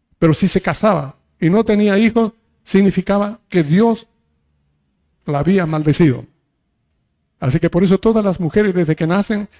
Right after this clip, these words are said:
siempre estaban pendientes de prepararse y cuidarse para un día casarse y ser madre. Y al ser madre no es madre de cualquier niño, sino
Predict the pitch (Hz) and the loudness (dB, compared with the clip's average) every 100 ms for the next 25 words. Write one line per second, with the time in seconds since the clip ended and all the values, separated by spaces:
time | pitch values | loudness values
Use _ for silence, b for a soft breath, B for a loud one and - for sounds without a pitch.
0 | b - 196 214 208 202 202 220 147 190 | b -2 2 2 2 0 0 -2 -2 -2
1 | 190 180 - 185 170 208 214 214 214 - | -2 -4 0 0 4 2 2 0 -2 -6
2 | _ _ _ 160 165 175 170 160 202 - | _ _ _ -2 0 0 0 0 0 0
3 | 196 180 160 165 196 202 185 165 175 208 | -2 2 2 2 0 -2 -4 -2 0 2
4 | 220 214 170 - 208 214 190 185 170 180 | 2 0 -4 -2 -2 -2 -2 -2 0 0
5 | 156 139 135 _ _ _ - 160 151 233 | -2 -4 -8 _ _ _ -2 -2 2 0
6 | 220 214 220 196 180 220 208 214 240 220 | 2 2 0 0 0 2 2 0 -2 -2
7 | 170 151 147 156 196 196 247 160 135 _ | -2 -2 -4 -2 -2 2 2 0 -6 _
8 | _ _ _ - 165 202 214 | _ _ _ 0 2 2 -2